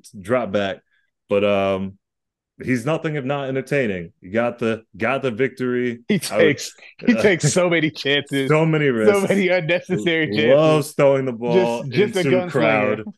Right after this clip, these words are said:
Speaker 1: Yeah, loves to find a crowd to throw the ball into. Loves to find the window that's not open to see if he could fit it in there. Frankly, their defense won them the game.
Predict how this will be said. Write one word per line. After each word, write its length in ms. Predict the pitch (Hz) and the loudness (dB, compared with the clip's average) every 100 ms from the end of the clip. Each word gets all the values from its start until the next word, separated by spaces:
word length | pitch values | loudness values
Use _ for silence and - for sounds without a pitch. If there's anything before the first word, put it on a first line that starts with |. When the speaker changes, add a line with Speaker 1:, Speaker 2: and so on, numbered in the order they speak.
| - | -6
Speaker 1:
Yeah, 240 | 117 98 - | -4 -2 -6
loves 420 | 104 127 139 135 | 0 4 4 2
to 80 | - | -4
find 320 | 127 143 131 127 | -6 -4 -4 -4
a 60 | |
crowd 360 | 123 131 120 117 | -4 -4 -4 -6
to 80 | 113 | -6
throw 180 | 120 110 | -6 -6
the 80 | |
ball 360 | 104 107 107 107 | -4 -2 -2 -2
into. 520 | 110 104 113 107 104 - _ - | -6 -8 -8 -8 -8 -12 _ -4
Loves 300 | 110 127 127 | 0 0 0
to 100 | 127 | -6
find 300 | 139 127 117 | -4 -4 -2
the 60 | |
window 360 | 107 117 117 113 | -4 -2 -4 -4
that's 240 | 101 98 | -6 -8
not 280 | 95 107 110 | -8 -8 -6
open 380 | 98 107 107 104 | -2 -2 -2 -2
to 100 | 98 | -4
see 220 | 95 110 | -6 -6
if 100 | 101 | -6
he 140 | 82 101 | -6 -8
could 160 | 82 | -10
fit 180 | - 110 | -6 -2
it 100 | 104 | 0
in 160 | 104 104 | 0 0
there. 320 | 104 104 101 - _ _ _ | -2 -4 -6 -12 _ _ _
Frankly, 600 | 151 185 175 151 127 113 - | -2 0 0 2 2 -2 -10
their 280 | 110 120 135 | -4 0 0
defense 540 | 101 120 123 147 147 | 0 -6 -4 -8 -8
won 160 | 135 147 | -8 -8
them 120 | 151 | -8
the 80 | 147 | -8
game. 400 | 147 156 160 151 | -6 -6 -6 -10